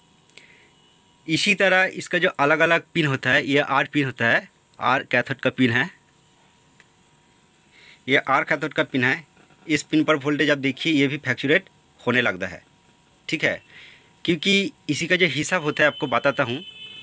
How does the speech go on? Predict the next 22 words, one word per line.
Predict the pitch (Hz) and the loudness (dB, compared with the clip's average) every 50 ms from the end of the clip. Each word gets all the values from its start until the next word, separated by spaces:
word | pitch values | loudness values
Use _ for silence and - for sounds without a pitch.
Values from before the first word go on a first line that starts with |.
| - - - | -16 -12 -10
उसके | - - - 160 | -6 -4 -2 0
बाद | 147 160 160 139 113 | 2 2 0 0 -2
जी | 120 147 160 | -4 -4 -2
pin | - 170 160 147 | 0 0 0 0
को | - 160 | 0 0
आपको, | 151 - - - | -2 0 0 0
आपको | 156 143 151 151 | 0 2 0 0
दिखा | 131 131 - - 147 | 0 0 0 0 -2
देता | 143 131 - 117 | 0 0 0 0
हूँ। | 110 113 135 95 - - - - - - - - - - - - | -2 -2 -6 -8 -8 -6 -6 -6 -6 -6 -8 -10 -12 -10 -6 -2
ये | - 143 127 | -2 -2 0
जी | 113 135 165 | 0 -2 -2
pin | - 185 175 160 | 0 0 0 0
होता | 151 156 - 135 | 0 0 0 0
है, | 123 131 143 185 - - - - - - - - - - - | 0 0 -2 -2 -4 -10 -20 -12 -8 -6 -4 -4 -4 -4 -2
ये | 139 143 | -2 0
जी | 143 123 151 175 | 0 0 0 0
pin | 151 - 180 180 | 0 0 0 0
पर | 160 175 175 | 2 2 0
voltage | 156 139 160 160 165 165 156 | 0 0 -2 -2 0 -2 -2
दोस्तों | 151 147 - 170 156 | -4 -4 -4 -2 0
देखिए | 139 139 - - - 147 165 202 | 0 0 -2 -2 -2 -2 -2 -2